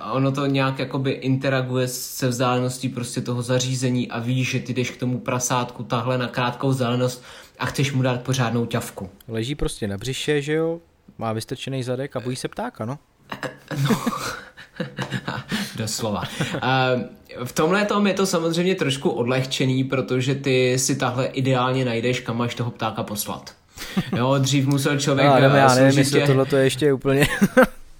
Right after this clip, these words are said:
Speaker 1: Já si myslím, že je to furt v pohodě, jako,
Speaker 2: Dobře, dobře.
Speaker 1: ta, bavíme se o naštvaných ptácích,
Speaker 2: Ano.
Speaker 1: že jo, takže to je v rámci, v rámci ještě, eh, normy. A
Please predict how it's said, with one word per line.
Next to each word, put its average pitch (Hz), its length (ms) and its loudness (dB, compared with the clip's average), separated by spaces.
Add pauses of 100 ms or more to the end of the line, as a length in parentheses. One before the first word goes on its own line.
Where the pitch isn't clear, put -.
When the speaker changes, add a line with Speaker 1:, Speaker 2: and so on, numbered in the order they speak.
(760)
Speaker 1:
Já 226 280 4
si 170 60 4
myslím, 147 240 2
že 143 60 4
je 139 60 2
to 139 120 2
furt 175 140 2
v 175 40 -4
pohodě, 143 360 0
jako, 160 300 2
Speaker 2:
Dobře, 127 100 4
dobře. 120 220 0
Speaker 1:
ta, 131 200 2
bavíme 151 400 2
se 175 200 0
o 185 120 2
naštvaných 165 540 0
ptácích, 147 600 0
Speaker 2:
Ano. - 0 -
Speaker 1:
že 135 160 -2
jo, 139 180 2
takže 131 380 -2
to 135 140 -2
je 135 140 4
v 131 60 -2
rámci, 127 560 0 (280)
v 123 60 -6
rámci 123 460 -2
ještě, - 340 -2
eh, 104 300 -4 (200)
normy. 131 800 4 (360)
A 107 640 -4